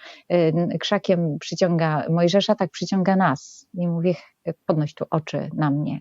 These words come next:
Tak, to zarezonowało, to cię przyciągnęło, ale teraz patrz na mnie, a nie patrz na to, co czujesz, czy co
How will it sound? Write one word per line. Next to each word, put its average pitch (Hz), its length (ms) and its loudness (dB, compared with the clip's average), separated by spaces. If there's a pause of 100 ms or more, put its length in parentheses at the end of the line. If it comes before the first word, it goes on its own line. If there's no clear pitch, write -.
Tak, 135 220 -6
to 196 140 2
zarezonowało, 180 680 0
to 180 140 0
cię 175 140 -6
przyciągnęło, 190 420 -4
ale 175 100 0
teraz 165 200 -4
patrz - 240 -4
na 202 160 4
mnie, 156 180 0
a 160 40 2
nie 190 160 2
patrz - 240 -6
na 196 240 0
to, 170 200 0
co 165 180 -2 (100)
czujesz, 226 420 2
czy 160 140 -4
co 165 320 0